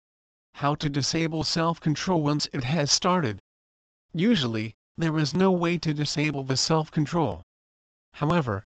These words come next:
at Find Focus we believe this should be possible and build our software around the principle of delay discounting.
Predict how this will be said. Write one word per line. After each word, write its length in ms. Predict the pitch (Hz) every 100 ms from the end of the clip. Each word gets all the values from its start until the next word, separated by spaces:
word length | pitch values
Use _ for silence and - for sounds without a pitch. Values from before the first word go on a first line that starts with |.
| _ -
at 160 | 170
Find 360 | - 202 190 180
Focus 420 | - 190 156 -
we 140 | 156
believe 460 | 147 147 160 220 160
this 140 | 175
should 220 | - 165 143
be 120 | 160
possible 560 | - 196 208 185 160
and 160 | 160 131
build 240 | 151 156
our 220 | 147 139 131
software 540 | - 208 - 143 139
around 280 | 131 143 143
the 100 | 127
principle 460 | 165 170 160 151
of 120 | 151 135
delay 380 | 143 143 185
discounting. 720 | 165 180 - 160 127 117 98